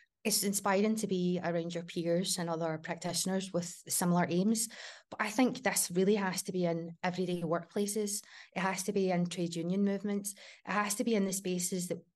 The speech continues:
we don't exist in, uh, in order for it to gain any traction. And I think ultimately this really has to sit with a joined up policy agenda in order for it to have any difference beyond friendship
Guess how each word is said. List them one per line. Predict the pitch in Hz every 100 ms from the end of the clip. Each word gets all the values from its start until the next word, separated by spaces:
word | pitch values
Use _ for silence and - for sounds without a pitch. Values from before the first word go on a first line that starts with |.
| -
we | 175 185
don't | 226 240
exist | - 233 -
in, | 233 240 240 - - - -
uh, | 175 -
in |
order | 190 185 196
for | -
it | 180 170
to | 175
gain | 180
any | 170 170
traction. | 170 175 170 - 220 220 - - - -
And | 202
I | 208
think | - 208 202
ultimately | 190 196 233 226 220 226 220 - -
this | 214 -
really | 240 247
has | 233 190 -
to | 185
sit | - 180 190 _ -
with | 180
a | 180
joined | 175 175 180
up | 180 -
policy | 175 180 196 180
agenda | 175 165 175 214 214 - -
in | 185
order | 185 180 196
for | 185 - 175
it | 170
to | 175
have | 175 175
any | 180 185
difference | 185 175 - 202 202
beyond | 185 170 175
friendship | 170 170 170 180